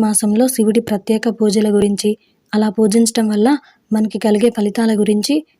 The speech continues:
వివరంగా తెలుసుకుందాం. హిందూ మతంలో ముక్కోటి దేవుళ్ళు ఉన్నారని పండితులు చెబుతుంటారు. అయితే ముల్లోకాల్లో బ్రహ్మ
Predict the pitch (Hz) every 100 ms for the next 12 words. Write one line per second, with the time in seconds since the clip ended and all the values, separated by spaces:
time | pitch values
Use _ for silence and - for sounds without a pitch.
0 | _ 220 214 220 233 226 208 - 214 208
1 | 214 _ _ - - 214 226 254 233 214
2 | 220 220 294 285 _ _ 220 214 247 247
3 | 247 226 220 226 226 208 208 214 214 294
4 | 330 _ - 208 190 226 240 214 202 214
5 | 208 202 208 208 - _ 220 226 277 311
6 | - _ _ 208 208 220 247 240 226 226
7 | 254 240 _ _ 185 208 208 214